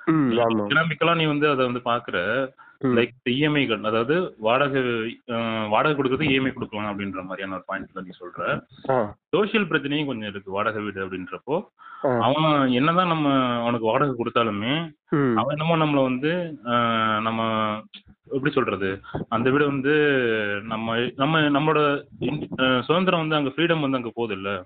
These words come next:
Speaker 1: ஆமா, கண்டிப்பா. க-, அதாவது
Speaker 2: ஆ.
Speaker 1: அது, அது, அது,
Speaker 2: மாத்திக்க
Speaker 1: அது, அத,
Speaker 2: கூடாதும்மா.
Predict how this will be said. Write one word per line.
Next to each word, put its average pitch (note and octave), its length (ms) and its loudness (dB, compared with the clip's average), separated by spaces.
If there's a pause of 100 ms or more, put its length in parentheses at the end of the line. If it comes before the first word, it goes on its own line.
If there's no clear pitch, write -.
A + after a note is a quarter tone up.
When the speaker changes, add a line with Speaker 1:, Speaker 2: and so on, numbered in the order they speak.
(320)
Speaker 1:
ஆமா, G3 200 4
கண்டிப்பா. C3+ 540 2 (120)
க-, A2+ 200 -2
அதாவது C#3+ 580 2
Speaker 2:
ஆ. C#3 80 4
Speaker 1:
அது, B2+ 180 4
அது, B2+ 320 2
அது, C3 240 4
Speaker 2:
மாத்திக்க C3+ 100 4
Speaker 1:
அது, C3+ 140 4
அத, C#3+ 200 6
Speaker 2:
கூடாதும்மா. C#3+ 540 -4